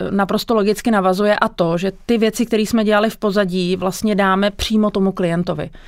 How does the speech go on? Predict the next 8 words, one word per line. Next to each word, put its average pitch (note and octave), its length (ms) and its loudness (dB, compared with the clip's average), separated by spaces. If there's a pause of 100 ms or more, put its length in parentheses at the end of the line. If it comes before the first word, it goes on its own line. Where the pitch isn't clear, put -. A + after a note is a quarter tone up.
(180)
On B3 200 4
sám A3+ 420 4
bude G3+ 220 2
komunikovat, G#3 640 2
řekněme, G3 360 0
s - 220 -6
umělou G#3 320 4
inteligencí F3 920 2